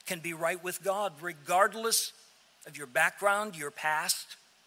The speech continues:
Doesn't matter, you can still be right with God. Any one of us can know the peace of God that passes all understanding.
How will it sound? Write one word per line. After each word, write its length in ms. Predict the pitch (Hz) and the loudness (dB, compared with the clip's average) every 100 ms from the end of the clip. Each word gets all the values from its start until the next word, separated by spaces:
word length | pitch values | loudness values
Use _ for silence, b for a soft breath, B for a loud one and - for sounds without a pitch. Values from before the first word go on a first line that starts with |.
| _ _ _ _ _ | _ _ _ _ _
Doesn't 240 | - 156 202 | -12 -8 -2
matter, 220 | 208 208 | 0 0
you 160 | 175 | -4
can 160 | 233 180 | -6 -2
still 540 | - - 233 160 147 156 _ _ _ _ _ - | -2 -2 -4 -4 -6 -12 _ _ _ _ _ -12
be 140 | 180 | -10
right 280 | 156 160 147 | -4 -2 -2
with 200 | 160 151 | -8 -4
God. 340 | 165 156 123 - - B B B - | 2 2 0 -8 -20 B B B -4
Any 140 | 240 | -4
one 220 | 254 269 302 | 0 2 2
of 120 | 233 | 2
us 140 | 196 | 0
can 200 | - 202 | -2 -2
know 160 | 208 226 | 0 -2
the 120 | 190 | -4
peace 340 | - 226 226 | -6 -2 -2
of 140 | 233 180 | -4 0
God 240 | 220 196 | 0 0
that 180 | 165 - | -4 -8
passes 580 | - 208 196 - 165 - - | 0 2 2 0 -4 -8 -2
all 280 | 170 175 | -2 -2
understanding. 600 | 180 165 170 - 175 143 | -6 -6 -6 -6 -8 -10